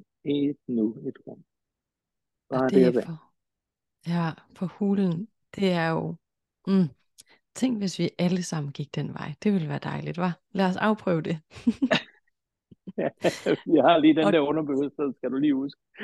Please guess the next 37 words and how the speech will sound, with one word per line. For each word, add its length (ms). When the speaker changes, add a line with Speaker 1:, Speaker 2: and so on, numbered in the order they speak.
Speaker 2:
Ja, 320
den 140
kære 380
underbevidsthed. 680
Den, 180
øh, 60
Speaker 1:
Ja. 240
Speaker 2:
den 160
får 120
nogle 180
gange 180
lov 140
til 120
at 80
køre 280
et, 160
øh, 60
et 180
helt 240
vildt 180
show. 240
Et 80
cirkus 380
af 60
en 80
art. 240
<laughs> 1200
Speaker 1:
Den 140
er 40
god 180
Speaker 2:
Men, 120
Speaker 1:
til 100
det. 280
Speaker 2:
øh, 100
ja, 200
for 60
hulen. 500